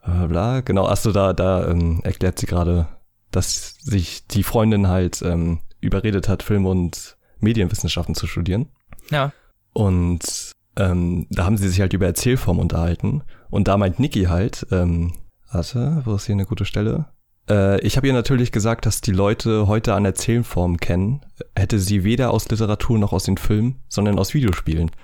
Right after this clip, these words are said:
Speaker 1: Nicht lineare Erzählstrukturen. Wenn wir wirklich so hip und radikal und risikofreudig wären, würden wir uns, äh, würden wir das jetzt machen.
Speaker 2: Ah.
Speaker 1: Fand ich interessant, schon
Speaker 2: Okay.
Speaker 1: zweitausendzwei so eine Gedanken zu haben,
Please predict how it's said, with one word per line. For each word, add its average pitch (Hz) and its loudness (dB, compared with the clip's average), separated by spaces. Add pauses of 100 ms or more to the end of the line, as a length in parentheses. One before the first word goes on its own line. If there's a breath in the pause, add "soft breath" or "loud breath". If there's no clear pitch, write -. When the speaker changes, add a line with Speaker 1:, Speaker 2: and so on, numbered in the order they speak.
(240 soft breath)
Speaker 1:
Nicht - 0
lineare 107 2
Erzählstrukturen. 92 -2 (340 soft breath)
Wenn 101 4
wir 104 2
wirklich 135 0
so 120 2
hip 131 2
und 110 0
radikal 104 0
und 101 0
risikofreudig 90 0
wären, 107 0 (360)
würden 101 -2
wir 104 0
uns, - -2
äh, 95 0 (440 soft breath)
würden 98 0
wir 98 0
das 92 0
jetzt 85 -4
machen. 78 -2 (440 loud breath)
Speaker 2:
Ah. 165 2 (100)
Speaker 1:
Fand 135 2
ich 143 -2
interessant, 127 -2
schon 98 0
Speaker 2:
Okay. - -2
Speaker 1:
zweitausendzwei 110 0
so 104 0
eine 107 2
Gedanken 101 -2
zu - -2
haben, 82 0